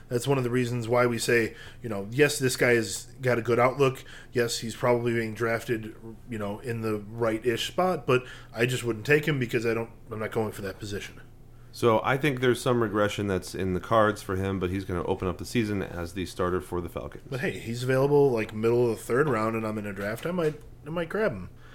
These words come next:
Speaker 1: Um, so, uh,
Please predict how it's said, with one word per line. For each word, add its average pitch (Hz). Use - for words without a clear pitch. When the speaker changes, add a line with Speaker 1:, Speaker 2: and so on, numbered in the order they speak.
Speaker 1:
Um, 120
so, 139
uh, 104